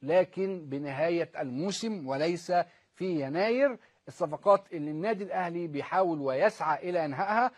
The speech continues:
رمضان صبحي، أحمد حجازي، أمين بن عمر، باهر المحمدي موجود في الصورة بقوة،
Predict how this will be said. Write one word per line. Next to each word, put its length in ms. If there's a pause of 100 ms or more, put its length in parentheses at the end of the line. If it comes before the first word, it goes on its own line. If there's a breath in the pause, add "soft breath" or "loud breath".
(220 soft breath)
رمضان 420
صبحي، 520 (300 soft breath)
أحمد 380
حجازي، 640 (280 soft breath)
أمين 440
بن 180
عمر، 440 (300 soft breath)
باهر 360
المحمدي 640
موجود 380
في 80
الصورة 440
بقوة، 720